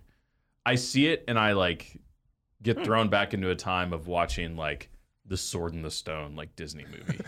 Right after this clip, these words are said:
Speaker 2: <laughs> I will say this too. Tootsie Pop has come, I mean, they only have, like, five or, they were only, like, five or six flavors that you, that they always had. And
Speaker 1: Mm-hmm.
Speaker 2: now they've actually, there's, like, a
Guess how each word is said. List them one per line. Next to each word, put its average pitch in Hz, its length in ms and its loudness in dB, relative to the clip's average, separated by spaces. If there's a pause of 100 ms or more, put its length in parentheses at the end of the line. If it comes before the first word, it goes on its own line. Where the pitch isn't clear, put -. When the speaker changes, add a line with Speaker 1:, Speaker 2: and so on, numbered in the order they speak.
(120)
Speaker 2:
<laughs> - 180 -18
I 185 120 6
will 262 140 6
say 202 180 6
this 190 200 4
too. - 240 2 (480)
Tootsie 233 260 6
Pop 175 300 8
has 151 220 6
come, 156 460 4 (960)
I 196 60 2
mean, 180 200 8
they 180 120 6
only 220 200 6
have, 175 240 4
like, 147 360 6 (300)
five 151 220 8
or, 147 220 4
they 185 180 6
were 226 140 10
only, 262 160 8
like, 180 160 8
five 147 580 4 (360)
or 143 120 -2
six - 380 0
flavors 147 500 0
that 143 140 2
you, 147 240 2
that 147 380 0
they 147 120 2
always 131 440 2
had. 143 400 4 (100)
And 156 140 0
Speaker 1:
Mm-hmm. 147 40 0
Speaker 2:
now 170 220 6
they've 254 180 2
actually, 185 460 2
there's, 160 260 -2
like, 156 200 4
a - 200 -4